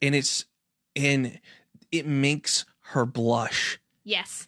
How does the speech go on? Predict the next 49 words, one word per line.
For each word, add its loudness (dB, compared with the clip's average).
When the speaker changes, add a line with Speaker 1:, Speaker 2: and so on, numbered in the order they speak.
Speaker 2:
What 2
a 2
great, 0
the 0
whole 2
thing 0
with -4
White 0
Diamond, -2
the -4
whole -4
thing, -4
the -4
reason 2
why 2
she's 0
been 0
doing 0
all -2
of -4
this, -6
which -8
we -2
didn't -2
even -6
get -2
to, -8
was 2
that, 2
uh, 0
she 2
is -2
perfect. -8
And 0
the 2
reason 2
she 2
ch-, -4
she, 2
she -2
thinks -6
she's -2
perfect -4
because -2
she -6
has 0
no -2
flaws. -8
And 0